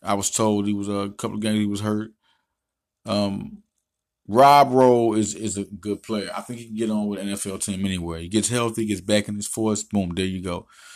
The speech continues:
Christian Benford only played nine games, and it makes you feel like, dang, he had forty-nine tackles, two tackles for a loss,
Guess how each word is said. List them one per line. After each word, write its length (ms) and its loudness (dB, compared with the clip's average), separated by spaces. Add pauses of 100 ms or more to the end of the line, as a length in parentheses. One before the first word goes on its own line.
(100)
Christian 320 2
Benford 260 4
only 240 0
played 300 0
nine 320 0
games, 420 0
and 240 -10
it 140 0
makes 240 4
you 60 -6
feel 160 -4
like, 220 -2
dang, 260 -2
he 100 0
had 100 2
forty-nine 460 2
tackles, 420 2
two 220 -2
tackles 340 0
for 140 -4
a 40 0
loss, 360 0